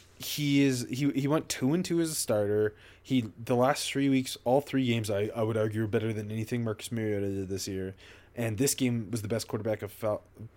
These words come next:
be-, best game of Falcons quarterbacks played this year. Uh, a couple highlight throws. Third and five, rolls right, off platform across body, hits Drake London for a first down. Um, he looked really good out of structure and off platform.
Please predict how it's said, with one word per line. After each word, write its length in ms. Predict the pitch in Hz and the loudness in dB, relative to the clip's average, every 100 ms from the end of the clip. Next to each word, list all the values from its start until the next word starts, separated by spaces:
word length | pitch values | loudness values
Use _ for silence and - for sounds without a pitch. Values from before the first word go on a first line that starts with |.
| - | -2
be-, 140 | 156 | 0
best 220 | 131 170 | 2 0
game 160 | - 170 | 2 -2
of 80 | 139 - | -2 0
Falcons 300 | 131 127 117 | 0 0 -2
quarterbacks 360 | 123 113 107 | -2 0 -2
played 220 | - 120 117 | -2 -2 -2
this 180 | 110 | -2
year. 240 | 120 113 110 - - - | -2 -2 -4 -10 -20 -8
Uh, 360 | 113 110 107 107 - _ - | 0 2 2 0 -4 _ -8
a 20 | |
couple 380 | - 139 139 127 | -2 4 6 4
highlight 520 | - - 120 123 123 - | 2 0 2 4 2 0
throws. 440 | 120 117 117 - - - - | 0 2 0 -2 -10 -8 2
Third 180 | 156 | 4
and 120 | 151 131 | 4 2
five, 340 | 135 135 127 | 4 6 6
rolls 280 | 127 135 117 | 6 6 6
right, 360 | 117 120 127 - - | 4 6 4 0 -2
off 260 | 139 147 | 0 0
platform 460 | - 131 127 - 131 | 2 2 2 0 -2
across 300 | 120 135 123 | 0 2 0
body, 440 | - 113 110 120 | 0 2 4 2
hits 280 | 117 131 131 | 0 -2 -4
Drake 280 | - 123 117 | 0 0 0
London 200 | 113 113 | -4 -4
for 140 | 113 | -4
a 60 | 107 | -4
first 320 | - 107 - | -2 -4 -2
down. 580 | 123 120 120 120 120 113 - - - - | -2 0 0 0 0 -2 -8 -20 -20 -10
Um, 500 | 101 101 98 95 87 - - - - - - - - | -2 0 0 -2 -6 -10 -20 -20 -20 -20 -20 -20 -4
he 120 | 135 | 6
looked 220 | 165 202 101 | 6 6 2
really 260 | 113 123 | 4 4
good 220 | 120 107 | 4 2
out 120 | 117 113 | 0 0
of 60 | |
structure 380 | - 107 95 - | -2 -2 -2 -2
and 80 | 104 | -2
off 180 | 95 90 | -2 -4
platform. 560 | - 87 90 110 120 | -4 -4 -4 -8 -8